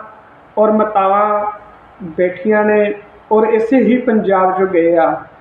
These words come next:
ਸੋ ਸਾਡੀ ਇਸ ਕਰਕੇ ਬੇਨਤੀ ਹੈ ਕਿ ਆਪਾਂ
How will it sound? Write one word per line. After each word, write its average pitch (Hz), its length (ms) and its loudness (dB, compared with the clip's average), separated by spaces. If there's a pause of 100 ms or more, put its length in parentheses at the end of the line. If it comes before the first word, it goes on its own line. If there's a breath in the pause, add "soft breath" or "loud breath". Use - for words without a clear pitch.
(120)
ਸੋ 247 160 0
ਸਾਡੀ 214 340 0
ਇਸ 220 160 0
ਕਰਕੇ 214 340 0
ਬੇਨਤੀ 202 460 -2
ਹੈ 220 40 -4
ਕਿ 233 200 -6
ਆਪਾਂ 214 580 -2